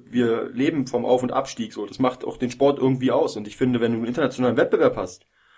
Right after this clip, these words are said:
und du hast ein Team wie Galatasaray Istanbul, die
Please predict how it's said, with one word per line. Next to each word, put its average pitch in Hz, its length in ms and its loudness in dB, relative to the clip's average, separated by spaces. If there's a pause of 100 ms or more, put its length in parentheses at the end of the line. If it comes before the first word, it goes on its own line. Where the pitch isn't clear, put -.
(160)
und 104 120 -4
du 127 40 4
hast 131 140 -2
ein 127 120 2
Team 156 240 -4
wie 127 100 2
Galatasaray 127 560 0
Istanbul, 139 500 0
die 120 440 -2